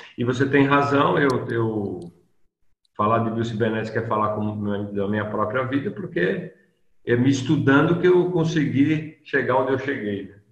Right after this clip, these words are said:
Então, é, me trabalhando, me estudando, entendendo melhor como é a minha própria vida. Então, é isso.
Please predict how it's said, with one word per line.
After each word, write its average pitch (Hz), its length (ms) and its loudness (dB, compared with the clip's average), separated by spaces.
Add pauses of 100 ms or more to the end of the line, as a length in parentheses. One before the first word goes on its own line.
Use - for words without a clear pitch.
Então, 110 300 -12 (520)
é, 98 220 -4
me 98 220 -4
trabalhando, 117 640 2
me 110 80 -2
estudando, 117 560 -2
entendendo 113 500 0
melhor 113 340 0
como 120 240 -2
é 120 80 2
a 120 60 0
minha 123 220 -6
própria 117 380 -6
vida. - 200 -20 (500)
Então, 120 520 -14
é 113 160 -12
isso. - 480 -16